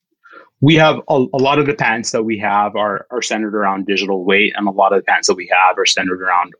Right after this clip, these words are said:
artificial intelligence, uh, and that the way the, um, the A I, um, interacts with, um,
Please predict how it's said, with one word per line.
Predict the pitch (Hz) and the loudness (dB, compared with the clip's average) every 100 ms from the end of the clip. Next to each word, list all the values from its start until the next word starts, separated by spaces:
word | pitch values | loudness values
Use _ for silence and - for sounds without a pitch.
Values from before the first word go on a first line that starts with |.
| - | -2
artificial | 101 101 107 - 95 | 0 2 2 2 0
intelligence, | 87 92 98 113 147 - - - _ _ - | 0 0 0 2 0 -2 -10 -20 _ _ 0
uh, | 110 - | 0 2
and | 113 113 | 2 2
that | 101 | 4
the | 113 | 4
way | 104 101 101 | 4 4 2
the, | 101 98 98 - | 4 2 2 0
um, | 107 92 92 | 2 0 -2
the | 104 110 | 0 0
A | 104 107 | 2 2
I, | 101 104 98 95 _ _ _ _ - | 2 2 -2 -6 _ _ _ _ -4
um, | 101 95 90 | -2 -2 -4
interacts | 120 107 98 95 - | -2 0 0 -2 -4
with, | 101 90 90 - _ _ - | -2 -4 -4 -14 _ _ -4
um, | 95 87 90 | -2 -2 -6